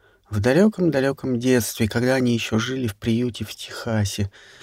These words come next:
в день рождения он обрывал для неё чуть ли не все кусты в округе. «Ну и кто тебя принёс?» Привстав с кровати, Кая смотрела тумбочку, рассчитывая найти записку, но та была пуста.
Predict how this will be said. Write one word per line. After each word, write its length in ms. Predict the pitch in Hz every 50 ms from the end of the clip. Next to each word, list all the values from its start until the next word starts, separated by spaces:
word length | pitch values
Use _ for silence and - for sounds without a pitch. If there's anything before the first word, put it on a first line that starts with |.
| - - _
в 100 | - 95
день 240 | 104 131 151 151 151
рождения 560 | 147 147 147 135 131 156 175 180 175 160 151
он 160 | 139 135 131 127
обрывал 460 | 123 117 - 143 135 143 143 139 -
для 160 | - 135 131
неё 240 | 131 131 127 131 120
чуть 320 | - - 135 123 - -
ли 60 | 127
не 100 | 127 123
все 240 | 113 - - - 117
кусты 440 | - - 123 - - - - - 117
в 80 | 98 101
округе. 580 | 101 - - 107 110 107 101 101 104 104 101 - _ _ _ _ _ _ _ _ _ _ _ _ _ _ _ _ _ _ _ _ _ _ _ _ _ _ _
«Ну 200 | 165 180 202 208
и 80 | 208 202
кто 200 | - - - 208
тебя 240 | - - 175 170 156
принёс?» 680 | - - - 143 131 127 127 131 135 - - - - _ _ _ _ _ _ _ _ -
Привстав 460 | 98 104 101 - - - 120 107 -
с 80 | -
кровати, 520 | - - 127 127 135 151 160 160 - 131 104 - - - - _ _ _ _
Кая 220 | - 175 180 185 165
смотрела 520 | - - 160 160 - 165 170 165 156 151
тумбочку, 580 | - - 202 214 226 202 202 - - - 165 151
рассчитывая 560 | 143 131 - - - 175 160 - 165 156 147
найти 340 | 143 135 135 - - 156 151
записку, 640 | 147 156 156 - - 135 113 104 - - 113 101 - - - - - - _ _ _
но 220 | 131 131 131 131 127
та 200 | - - 180 190
была 260 | 175 156 143 143 139
пуста. 540 | - - - - - - 120 117 113 104